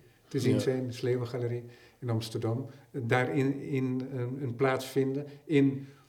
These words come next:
Speaker 1: het grotere geheel van de werken waar je de afgelopen tien jaar mee bezig bent geweest.
Speaker 2: Ja, eh, het was, aanvankelijk was het idee om, eh, was mijn idee om een kleinere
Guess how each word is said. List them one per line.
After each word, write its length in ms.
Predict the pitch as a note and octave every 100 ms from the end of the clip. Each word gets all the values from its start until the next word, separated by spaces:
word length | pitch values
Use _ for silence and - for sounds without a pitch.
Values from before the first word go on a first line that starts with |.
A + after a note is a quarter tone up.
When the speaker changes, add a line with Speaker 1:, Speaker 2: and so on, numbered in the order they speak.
| _
Speaker 1:
het 160 | - B2
grotere 500 | - C#3 C3+ C3+ B2
geheel 520 | - A#2 B2 A#2+ B2+
van 200 | - B2
de 100 | A2+
werken 360 | A#2+ A#2 A#2 A#2+
waar 180 | A2
je 60 | A2
de 60 | C3
afgelopen 680 | A#2+ - A#2 A2 G#2+ A#2 A2+ - _ _ _ _ _ _ _
tien 220 | - B2+ A2+
jaar 420 | A2+ A2 G#2+ - - _ _
mee 160 | B2 A#2
bezig 280 | B2+ B2 -
bent 180 | G2
geweest. 420 | - G2 G2+ - _
Speaker 2:
Ja, 380 | - A#2+ A2 G#2
eh, 300 | G#2+ A2 A2
het 180 | G#2+ G#2+
was, 220 | A2+ A2+
aanvankelijk 480 | A2+ G#2 C3 C3 A#2
was 120 | G#2+
het 100 | G2
idee 460 | G#2+ F#2+ G2 F#2 F#2+
om, 200 | F#2+ F#2
eh, 60 | F#2 - - _ _ _ _ _
was 240 | G2+ F#2
mijn 220 | G2 F#2+
idee 360 | E2 E2 F2 F#2
om 140 | F#2+ F#2
een 120 | F2+
kleinere 580 | A2 A2 C3 G2+ F#2